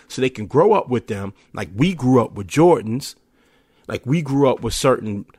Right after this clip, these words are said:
silhouettes and brands, Dunks, things like that, so that when they're adults, they'll still wear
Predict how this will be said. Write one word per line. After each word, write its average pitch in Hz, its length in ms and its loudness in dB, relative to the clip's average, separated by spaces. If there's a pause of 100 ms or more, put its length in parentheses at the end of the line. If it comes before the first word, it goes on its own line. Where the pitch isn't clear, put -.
(260)
silhouettes 127 760 0
and 107 160 -6
brands, 113 520 0
Dunks, 120 480 -2
things 120 300 -6
like 107 220 -8
that, 143 320 -2 (160)
so - 160 -2
that 127 120 0
when 135 200 -4
they're 165 240 0
adults, 165 500 -2 (160)
they'll 131 140 0
still 147 360 0
wear 123 540 2